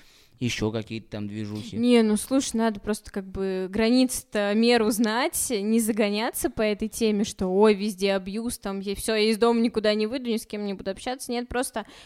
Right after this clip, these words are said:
Speaker 2: если там есть свободное время, что-то хочется по психологии посмотреть, почитать, просто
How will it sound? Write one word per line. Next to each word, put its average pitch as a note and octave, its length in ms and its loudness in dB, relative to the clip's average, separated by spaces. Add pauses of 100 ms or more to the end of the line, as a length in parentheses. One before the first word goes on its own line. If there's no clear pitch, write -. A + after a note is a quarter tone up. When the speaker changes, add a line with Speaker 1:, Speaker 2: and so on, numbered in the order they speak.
Speaker 2:
если A#3 260 -4
там A3+ 180 0
есть B3+ 200 2
свободное G#3+ 540 0
время, A3+ 440 0
что-то G3+ 460 -4
хочется - 400 -4
по F#3+ 140 -10
психологии G3+ 760 -4
посмотреть, G3 680 -6
почитать, - 560 -6
просто G#3 260 -6